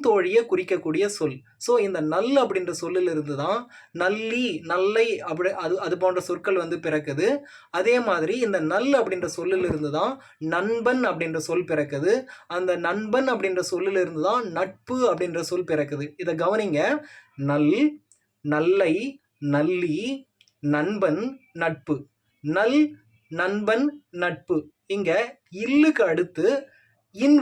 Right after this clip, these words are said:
வருது, இன்னுக்கு அடுத்து இட் வருது. அதாவது இல் வந்து இன்னா மாறுது, இன் வந்து இட்டா மாறுது.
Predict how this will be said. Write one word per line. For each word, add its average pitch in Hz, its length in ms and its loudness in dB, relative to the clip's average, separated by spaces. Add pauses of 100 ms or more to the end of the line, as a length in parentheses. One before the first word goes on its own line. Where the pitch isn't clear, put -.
வருது, 151 240 2 (640)
இன்னுக்கு 294 360 6
அடுத்து 180 300 4 (800)
இட் 233 240 -4
வருது. 160 300 2 (120)
அதாவது 214 360 2 (100)
இல் 247 240 -2
வந்து 233 300 0
இன்னா 226 360 -2
மாறுது, 180 380 2 (280)
இன் 269 200 2
வந்து 233 320 2
இட்டா 214 360 0
மாறுது. 147 320 0